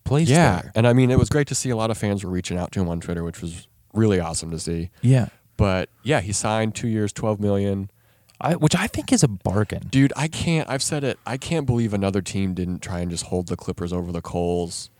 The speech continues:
Speaker 2: with some crazy offer that they would have been forced to match or something
Speaker 1: What
Speaker 2: like
Speaker 1: were
Speaker 2: that.
Speaker 1: you thinking?
Speaker 2: I could have seen a team giving him, like,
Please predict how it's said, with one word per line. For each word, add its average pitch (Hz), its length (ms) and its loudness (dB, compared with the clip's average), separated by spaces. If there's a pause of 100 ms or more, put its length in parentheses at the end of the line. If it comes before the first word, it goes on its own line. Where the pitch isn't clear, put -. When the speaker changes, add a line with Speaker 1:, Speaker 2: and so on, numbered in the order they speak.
(220)
Speaker 2:
with 98 160 -4
some 92 220 -2
crazy 90 380 -8
offer 85 320 -10
that 82 160 -14
they 80 80 -8
would 85 80 -8
have 82 80 -8
been 85 140 -8
forced - 320 -10
to - 60 -10
match 80 380 -14
or 78 60 -10
something - 300 -14
Speaker 1:
What 143 100 8
Speaker 2:
like 139 80 8
Speaker 1:
were 127 80 6
Speaker 2:
that. 117 60 6
Speaker 1:
you 104 40 4
thinking? 101 400 -2 (500)
Speaker 2:
I 131 140 -4
could 185 160 -2
have 170 120 2
seen 143 200 0
a 123 40 0
team 117 220 -2
giving 101 220 -2
him, 98 60 -4
like, 92 160 -4